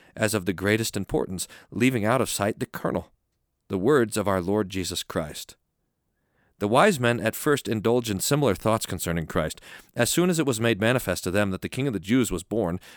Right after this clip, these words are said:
they started directly toward Jerusalem under the impression that he must surely be found there in a magnificent palace and a chamber of gold. And what other thoughts could they have ha-,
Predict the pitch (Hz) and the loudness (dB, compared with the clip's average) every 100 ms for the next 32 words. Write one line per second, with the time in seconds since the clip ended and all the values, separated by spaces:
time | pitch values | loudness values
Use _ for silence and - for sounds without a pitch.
0 | - 120 123 - 139 135 107 104 160 170 | -6 -2 0 2 2 2 0 2 2 0
1 | 165 160 135 110 110 160 92 82 82 107 | 0 0 0 0 2 0 0 -2 -2 0
2 | 113 101 98 90 - - - 95 92 76 | 0 0 -2 -2 0 0 0 -2 -2 -2
3 | 98 95 101 101 110 151 120 - - - | -2 -2 -4 -2 2 2 2 -4 -8 -2
4 | 165 127 90 98 - 107 - 110 101 95 | 2 2 2 0 0 -2 0 2 2 2
5 | 139 87 95 - - - - 117 98 101 | 2 2 0 -6 -20 -10 -2 0 0 -2
6 | 90 131 147 101 87 110 123 95 - 87 | 0 0 0 0 -2 2 2 0 -2 -6
7 | - 113 123 95 87 80 98 90 69 - | -4 -2 0 0 0 0 0 0 -4 -16
8 | _ _ _ _ _ _ _ _ - 113 | _ _ _ _ _ _ _ _ -4 2
9 | 143 190 165 - 160 156 - 123 101 113 | 4 2 0 -2 0 0 -2 -2 2 2
10 | 107 - | 2 -4